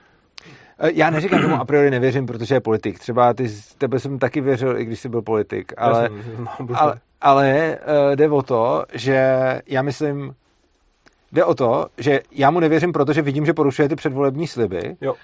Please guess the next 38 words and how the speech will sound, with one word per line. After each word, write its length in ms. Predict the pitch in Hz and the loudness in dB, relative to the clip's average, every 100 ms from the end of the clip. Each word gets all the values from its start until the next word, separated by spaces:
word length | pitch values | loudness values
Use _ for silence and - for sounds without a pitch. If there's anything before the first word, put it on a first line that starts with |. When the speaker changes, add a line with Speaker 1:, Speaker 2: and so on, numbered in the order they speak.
| _ - | _ -2
Speaker 1:
A 120 | 143 | 0
za 140 | 131 160 | 2 4
dobrýho 360 | 151 175 185 | 4 4 2
politika 360 | 175 160 147 170 | 4 2 2 2
ho 120 | 175 | 2
označuju, 420 | 160 135 143 170 | 2 0 -2 -2
protože 360 | 175 147 139 131 | 0 0 0 -2
to 100 | 160 | -2
umí 200 | 151 147 | -2 0
dělat 240 | 151 165 | 2 2
tak, 140 | 147 135 | 2 -2
že 80 | 143 | -2
to 60 | |
nikomu 300 | 151 143 156 | -2 -2 0
nevadí. 560 | 156 139 127 95 98 - - - _ | 2 4 2 0 -10 -12 -18 -20 _
A 160 | - 139 | 0 2
že 100 | 156 | 2
musím 260 | 156 190 | 0 0
hulákat, 440 | 143 143 143 180 139 | 4 6 6 2 2
"Hej, 200 | 143 156 | 2 2
lidi, 340 | 170 165 147 | 2 0 -2
on 200 | 135 151 143 | -2 -6 -2
porušuje 360 | 160 147 165 | -2 0 -2
předvolební 440 | 139 147 156 156 170 | -2 -2 -2 -2 -4
sliby," 460 | 156 131 104 117 | -4 -2 0 -2
a 100 | - | -4
všichni 220 | 135 151 160 | -6 -4 -2
mi 60 | |
na 80 | 156 | -2
to 60 | 160 | -2
napíšou, 320 | 147 151 175 | -2 -2 -2
"Jdi 120 | 165 | 2
do 100 | 147 | 2
prdele, 380 | 151 165 156 147 | 0 2 4 4
on 140 | 139 | 4
je 60 | 147 | -2
musí 240 | 135 180 | -4 -6
porušovat." 500 | 143 135 120 117 101 | -4 -2 -2 -4 -6